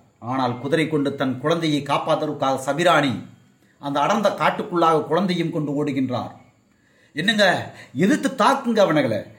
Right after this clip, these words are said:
நம்ம செத்தாலும் சரி இவனுங்களை எவனாவது கொன்னுடணும்" அப்படின்னு அவளும் ஆவேசமாக சொல்லுகின்றாள். இவள் அந்த, அவள் அந்த சபிராணி அந்த குழந்தையை தூக்கி கொண்டு வந்த காட்டுக்கு நோடி ஓடுகின்றாள்,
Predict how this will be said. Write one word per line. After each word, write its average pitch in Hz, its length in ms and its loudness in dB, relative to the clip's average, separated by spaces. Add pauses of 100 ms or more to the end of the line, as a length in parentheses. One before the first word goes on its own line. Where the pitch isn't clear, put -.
நம்ம 151 200 -2
செத்தாலும் 247 420 2
சரி 233 180 2
இவனுங்களை 226 320 2
எவனாவது 254 400 6
கொன்னுடணும்" 226 580 2 (140)
அப்படின்னு 147 300 -2
அவளும் 151 420 2 (240)
ஆவேசமாக 175 640 -2
சொல்லுகின்றாள். 131 600 -2 (420)
இவள் 139 300 0
அந்த, 135 220 0 (240)
அவள் 135 280 2 (240)
அந்த 127 160 -2 (100)
சபிராணி 165 440 2
அந்த 143 240 2
குழந்தையை 165 500 2 (420)
தூக்கி 151 320 -6
கொண்டு 156 240 -2
வந்த 147 260 0
காட்டுக்கு 175 560 -2
நோடி 170 280 0
ஓடுகின்றாள், 151 680 -2